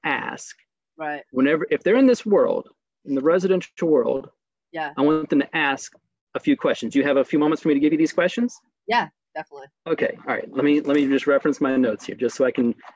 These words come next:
Speaker 1: uh, say them in order and how I wanna say
Speaker 2: Oh,
Speaker 1: them.
Speaker 2: yeah, and then we have our random questions too. So, like,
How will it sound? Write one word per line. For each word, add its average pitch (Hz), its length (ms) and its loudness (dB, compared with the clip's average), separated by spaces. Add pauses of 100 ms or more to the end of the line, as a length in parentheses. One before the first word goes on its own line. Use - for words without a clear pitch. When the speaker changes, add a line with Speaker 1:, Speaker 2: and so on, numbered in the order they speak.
(320)
Speaker 1:
uh, 214 380 -6
say - 220 0
them 123 160 2
in 120 140 2
order 117 280 4
and 110 260 -4 (100)
how - 160 -14
I 117 60 -12
wanna 110 240 -4
say - 180 -6
Speaker 2:
Oh, 240 120 -2
Speaker 1:
them. - 120 -10
Speaker 2:
yeah, - 160 -4
and 202 100 -8
then 208 140 -4
we 247 200 -4
have 240 240 -2
our 180 240 -4
random 175 360 -8
questions 160 500 -12
too. 185 220 -10
So, - 160 -14
like, 170 220 -10